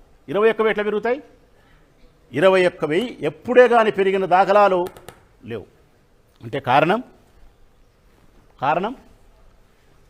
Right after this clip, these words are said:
ఈవీఎం మిషన్ల యొక్క చీటింగ్. వందకు వంద శాతం ఈవీఎం మిషన్ల యొక్క చీటింగ్. దాంట్లో ఒక్క, ఒక, ఒక పర్సెంట్ కూడా నాకైతే అనుమానం లేదు. ఎందుకు అది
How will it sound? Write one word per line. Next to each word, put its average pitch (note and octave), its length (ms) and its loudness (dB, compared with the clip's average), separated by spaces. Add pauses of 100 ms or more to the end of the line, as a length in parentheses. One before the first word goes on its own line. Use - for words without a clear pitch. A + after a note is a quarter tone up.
ఈవీఎం F#3 420 -2
మిషన్ల E3 300 -4
యొక్క D3+ 260 -4 (680)
చీటింగ్. A#3+ 360 -10 (1400)
వందకు F#3+ 400 0
వంద F3 220 0
శాతం G3+ 440 2 (800)
ఈవీఎం G3 400 -2
మిషన్ల F3+ 300 -4
యొక్క F3 240 -4 (420)
చీటింగ్. C4 400 -6
దాంట్లో F#3+ 220 -2 (580)
ఒక్క, A#2+ 200 -8
ఒక, E3 200 -2 (220)
ఒక G3 100 -2
పర్సెంట్ G#3 320 0
కూడా A3 140 2
నాకైతే F#3+ 320 0
అనుమానం F#3 360 -2
లేదు. D3 240 -2 (1120)
ఎందుకు G#3 320 0
అది A3+ 160 6